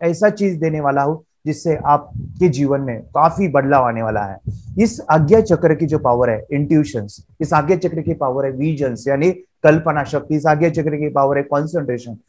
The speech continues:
and memory। इसी आज्ञा चक्र को कहते हैं pineal gland, और ये जो pineal gland है वो exact दोनों brain के सेंटर में है। ये अगर activation हुआ,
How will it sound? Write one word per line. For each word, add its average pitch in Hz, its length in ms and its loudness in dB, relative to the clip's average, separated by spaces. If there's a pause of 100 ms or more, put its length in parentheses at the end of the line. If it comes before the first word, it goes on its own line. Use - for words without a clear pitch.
(180)
and 175 280 4
memory। 123 280 0 (100)
इसी 220 240 0
आज्ञा 165 320 4
चक्र 156 300 -2
को 156 140 -4
कहते 143 300 -4
हैं 139 200 0 (360)
pineal 175 420 2
gland, 131 320 0 (300)
और 151 120 4
ये 185 160 6
जो 220 220 4
pineal 170 320 2
gland 143 280 -2
है 139 120 0
वो 180 280 -4
exact 160 680 0 (220)
दोनों 170 300 6
brain 156 220 4
के 170 100 2
सेंटर 135 400 0
में 120 140 -6
है। 104 180 -10 (380)
ये 185 340 6
अगर 131 460 2 (300)
activation 175 600 2
हुआ, 123 320 -4